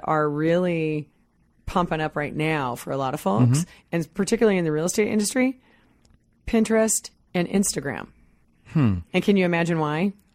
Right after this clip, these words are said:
Speaker 2: No. Well, tell, tell us.
Speaker 1: Okay. Well, the reason why is because they're very visual.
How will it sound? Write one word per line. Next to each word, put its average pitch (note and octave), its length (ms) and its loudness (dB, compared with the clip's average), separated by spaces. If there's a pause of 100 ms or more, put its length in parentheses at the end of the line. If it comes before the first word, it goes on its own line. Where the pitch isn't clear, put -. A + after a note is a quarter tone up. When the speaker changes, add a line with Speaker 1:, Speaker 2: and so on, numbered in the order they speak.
(120)
Speaker 2:
No. A#2+ 500 4
Well, A#2+ 340 2
tell, D#3+ 260 2
tell E3 240 4
us. - 280 -2 (220)
Speaker 1:
Okay. F3 260 0
Well, F3 320 6
the E3+ 160 -4
reason F#3+ 300 2
why E3 340 6
is D#3 140 2
because E3 240 -2
they're D#3 100 0
very D3+ 280 2
visual. D3+ 600 -2